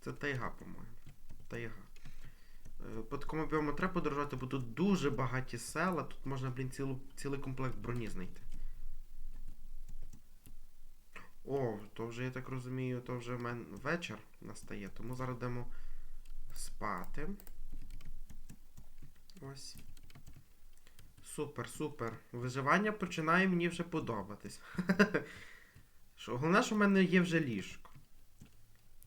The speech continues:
А там дальше... а там дальше вже таке собі, чи туди-сюди. Якось можна вже перейти, давайте я поїм.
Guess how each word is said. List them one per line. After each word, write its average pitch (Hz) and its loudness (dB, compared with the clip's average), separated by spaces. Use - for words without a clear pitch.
А 123 -2
там 175 4
дальше... 160 2
а 117 2
там 208 10
дальше 180 8
вже 160 6
таке 165 4
собі, 113 4
чи 120 4
туди-сюди. 139 4
Якось 135 -6
можна 117 0
вже 101 -8
перейти, - -8
давайте 123 -2
я - -4
поїм. 123 -6